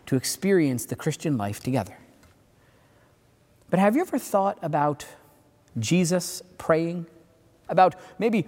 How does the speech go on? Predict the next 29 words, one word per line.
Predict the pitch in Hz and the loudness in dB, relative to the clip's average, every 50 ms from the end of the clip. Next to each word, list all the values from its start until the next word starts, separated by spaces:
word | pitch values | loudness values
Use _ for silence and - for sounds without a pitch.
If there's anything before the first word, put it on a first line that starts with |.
| - | -4
who | - - 226 240 | 0 2 4 4
Jesus | 190 151 175 208 202 170 190 175 - - - - | 4 2 0 -2 -2 -2 -4 -6 -6 -10 -14 -4
prays | - 175 180 190 185 - | 0 0 2 2 0 0
for | - 175 180 - | 0 0 0 2
or | 165 143 127 123 | 2 2 2 2
what | 117 123 170 185 - - - - | 2 2 2 0 0 -4 -10 -10
he | - 175 165 | -8 -6 -6
is | 170 - | -6 -8
praying | - - - 175 170 170 170 | -6 -6 -4 -4 -4 -4 -6
for? | 156 - - 180 196 202 185 - - _ _ _ _ _ _ _ _ _ - - | -8 -8 -8 -8 -8 -10 -12 -16 -20 _ _ _ _ _ _ _ _ _ -14 -6
I | 208 | -4
mean, | 208 180 | -2 0
'cause | 196 185 | 2 2
if | 190 180 185 | 2 2 2
there's | 208 185 165 | 2 2 2
one | 220 226 208 | 2 0 0
thing | 220 208 175 | 0 0 0
we | 165 165 | 0 0
know, | 180 220 214 185 180 | 2 2 2 2 2
it's | 180 - | 0 0
that | - 165 - 156 | 0 -2 0 0
Jesus | 151 190 214 180 139 135 - | -2 -2 0 0 -2 -4 -6
prays, | - - - 233 208 165 160 185 165 | -8 -2 0 2 4 4 4 2 4
but | 160 180 180 - - - - - - - - - - - _ _ _ _ | 4 2 2 2 -2 -16 -20 -20 -20 -20 -20 -20 -20 -20 _ _ _ _
for | - - 214 214 | -6 -2 -2 0
what? | 208 277 - - - - - - - | 0 0 -2 -2 -6 -12 -20 -20 -10
For | - - 190 | 0 0 0
who? | 151 - 214 262 277 143 104 - - - - - - - _ _ _ _ _ _ _ | 2 2 0 0 0 -2 -4 -6 -10 -18 -20 -20 -20 -20 _ _ _ _ _ _ _
Right? | 175 196 226 269 453 | -4 -4 -4 -4 -8